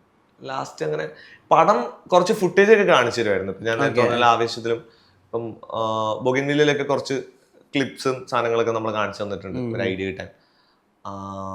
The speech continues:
Speaker 2: ഈ ബൊഗൻവില്ലയിലത്തെ പോസ്റ്റേഴ്സ് ഡിസൈൻ ചെയ്യുമ്പോൾ അ-, അമനീർ സാറായിട്ട് കോൺസ്റ്റന്റ്ലി ടച്ചിലുണ്ടാവോ, ഇന്ററാക്ഷൻ
Speaker 1: ഓ,
Speaker 2: സംഭവിക്കുമോ?
Speaker 1: ആ, ഞാൻ ഇടയ്ക്കിടയ്ക്ക് വീട് നോർത്തിലാണ്. അപ്പം
Speaker 2: ആ.
Speaker 1: നമ്മൾ ഓഫീസിൽ പോയി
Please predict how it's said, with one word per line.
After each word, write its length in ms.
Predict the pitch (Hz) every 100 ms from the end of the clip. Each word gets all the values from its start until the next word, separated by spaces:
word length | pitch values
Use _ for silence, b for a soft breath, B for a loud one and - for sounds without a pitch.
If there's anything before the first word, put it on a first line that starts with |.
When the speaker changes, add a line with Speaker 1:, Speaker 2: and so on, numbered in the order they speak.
| 95 98 _ b b
Speaker 2:
ഈ 80 | 175
ബൊഗൻവില്ലയിലത്തെ 580 | 180 185 190 202 202 202
പോസ്റ്റേഴ്സ് 400 | 208 196 180 175
ഡിസൈൻ 300 | 170 175 170
ചെയ്യുമ്പോൾ 480 | 170 156 160 151 113
അ-, 280 | 117 -
അമനീർ 360 | 143 151 151 147
സാറായിട്ട് 680 | 147 156 156 151 151 147 -
കോൺസ്റ്റന്റ്ലി 840 | 147 143 147 139 135 139 131 - -
ടച്ചിലുണ്ടാവോ, 680 | 131 139 131 127 123 123 120
ഇന്ററാക്ഷൻ 380 | 127 123 127 180
Speaker 1:
ഓ, 20 |
Speaker 2:
സംഭവിക്കുമോ? 640 | 131 120 107 104 220 185 -
Speaker 1:
ആ, 260 | 175 165 143
ഞാൻ 100 | 143
ഇടയ്ക്കിടയ്ക്ക് 500 | 156 156 160 170 156 - 120 - 113
വീട് 360 | 123 135 151 147
നോർത്തിലാണ്. 560 | 123 117 - 131 104
അപ്പം 220 | 90 101
Speaker 2:
ആ. 100 | 131
Speaker 1:
നമ്മൾ 180 | 120 110
ഓഫീസിൽ 400 | 113 110 113 123
പോയി 360 | 123 127 123